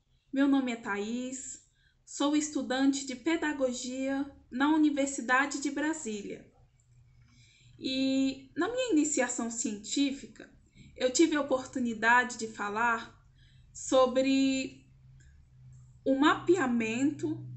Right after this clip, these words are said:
da produção acadêmico-científico brasileira em teses e dissertações sobre o ensino de ciências nos anos iniciais do ensino fundamental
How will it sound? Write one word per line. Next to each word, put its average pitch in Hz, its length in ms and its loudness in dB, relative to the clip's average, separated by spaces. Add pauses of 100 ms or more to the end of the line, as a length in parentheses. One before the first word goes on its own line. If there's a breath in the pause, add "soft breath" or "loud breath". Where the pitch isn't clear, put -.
(180)
da 226 140 0
produção 320 960 0
acadêmico-científico 262 1500 0
brasileira 247 1000 0 (540 soft breath)
em 233 140 -2
teses 302 640 2
e 285 120 0
dissertações 294 1200 0 (400 soft breath)
sobre - 760 0 (640)
o 254 140 0
ensino 320 400 4
de 311 100 0
ciências 302 920 0 (140)
nos 330 280 2
anos 294 260 2
iniciais 247 680 0
do 254 140 0
ensino 302 380 0
fundamental 214 1120 -6